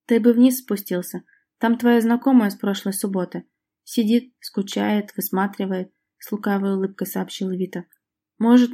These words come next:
осчастливишь девушку?» Не изменяя принципу «одна суббота, одна девушка», ухмыльнулся Миронов. «Другая суббота,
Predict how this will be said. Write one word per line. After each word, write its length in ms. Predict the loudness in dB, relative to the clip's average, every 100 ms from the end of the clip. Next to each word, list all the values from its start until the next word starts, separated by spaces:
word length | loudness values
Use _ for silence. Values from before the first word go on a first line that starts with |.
| -6
осчастливишь 560 | -6 -6 -2 0 2
девушку?» 600 | 2 0 -2 -6 -10 -14 _ _ _ _ _ _ _ _ -4
Не 200 | 0 0
изменяя 540 | 2 0 2 2 0
принципу 600 | 0 0 0 -2 -8 -8 -6
«одна 320 | -4 -2 -2
суббота, 560 | -4 -8 -6 -6 -8 -18 _ _ -10
одна 300 | -2 -2 -2
девушка», 600 | -2 -4 -6 -10 -12 -10
ухмыльнулся 640 | -12 -4 -2 0 -2 -4
Миронов. 300 | -6 -6 -8 -10 _ _ _ _ -6
«Другая 420 | -2 2 4 2
суббота, 600 | 2 -4 -2 -4 -6 -10